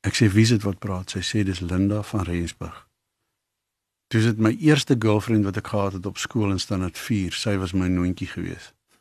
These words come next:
Ek het haar duim gesoen eendag. En <laughs> dit, dit, dit, ek sal nooit daai duim soen vergeet ook nie. En sy het my duim gesoen. En, uh, Linda bel my om te sê,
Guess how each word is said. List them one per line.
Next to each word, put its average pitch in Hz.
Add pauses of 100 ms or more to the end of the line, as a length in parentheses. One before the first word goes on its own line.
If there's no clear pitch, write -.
(160)
Ek 107
het 104
haar 101
duim 95
gesoen 98
eendag. 82 (920)
En 104
<laughs> -
dit, -
dit, 117
dit, 120
ek 110
sal 120
nooit 117
daai 113
duim 104
soen 135
vergeet 190
ook 151
nie. 131 (320)
En 123
sy 139
het 120
my 120
duim 110
gesoen. 95 (760)
En, 104
uh, 104 (680)
Linda 101
bel 95
my 92
om 90
te 92
sê, 92